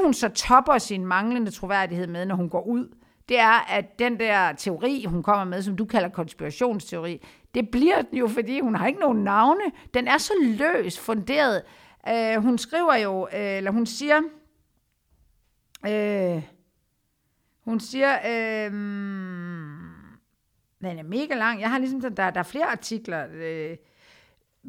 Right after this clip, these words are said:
der må være en dy-, øh, hun siger, "Hvorfor tror," altså, hun siger, at han er offer for det her komplot. Øh, "Hvor, hvad skulle den dybere mening være?" siger journalisten. "Vi er bekendte med,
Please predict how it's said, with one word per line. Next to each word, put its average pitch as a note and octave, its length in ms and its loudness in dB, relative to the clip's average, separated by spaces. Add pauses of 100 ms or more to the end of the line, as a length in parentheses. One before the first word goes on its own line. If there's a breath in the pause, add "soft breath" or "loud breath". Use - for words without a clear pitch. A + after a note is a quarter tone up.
(800)
der C#4 80 6
må C#4+ 160 6
være D4+ 260 6
en C#4 140 -10
dy-, D4 220 -4
øh, A#3+ 140 0
hun B3 120 2
siger, A3+ 140 -2
"Hvorfor D#4+ 340 4
tror," E4+ 260 0
altså, G3+ 360 0
hun B3 160 0
siger, D4+ 260 0
at A3 240 2 (120)
han G#3+ 220 0
er G#3 60 -2
offer G#3+ 280 2
for F3+ 120 -4
det F3+ 100 -2
her F3+ 80 0
komplot. D#3 540 -10 (480 soft breath)
Øh, G3+ 720 -2 (120)
"Hvor, A#3+ 300 2
hvad C4 120 2
skulle A#3 240 -2
den F#3+ 120 -2
dybere A#3 320 4
mening G#3 360 -6
være?" F3 260 -2
siger D#3 320 -10
journalisten. D3 440 -14 (340 soft breath)
"Vi B3+ 80 -2
er B3+ 40 0
bekendte D#4 480 0
med, B3 340 0